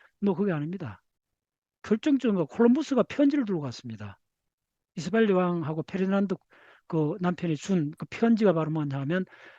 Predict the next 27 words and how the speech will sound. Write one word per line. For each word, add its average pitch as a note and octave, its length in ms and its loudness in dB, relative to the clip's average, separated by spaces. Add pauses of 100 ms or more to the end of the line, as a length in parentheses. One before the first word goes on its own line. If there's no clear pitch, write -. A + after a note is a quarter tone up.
(140)
어, B2 360 -4
데칸한테 G3+ 840 4
보내는 D3+ 360 -2
편지입니다. A2+ 640 -12 (680)
어, D#3+ 180 0
그래서 B3+ 240 6
이제 G3+ 120 4
이런 D#4 300 6
책을 A#3 300 6
보면 F#3 560 2 (640)
전 C#4 220 8
세계적인 C4+ 600 0
스코프를 - 540 -2
놓고 G3+ 420 2 (280)
이 F#3 140 4
몽골 F#3 520 2
제국이라는 D#3+ 720 -2
게 A#3 120 -2
도대체 C4+ 240 -6
뭔가? C3+ 460 0 (560)
바로 E3+ 180 0
이 D#3+ 40 -2
책의 E3 260 -2
부제처럼 E3+ 600 -2 (340)
바로 F3+ 160 0
몽골 G#3 320 4
제국은 G3 600 2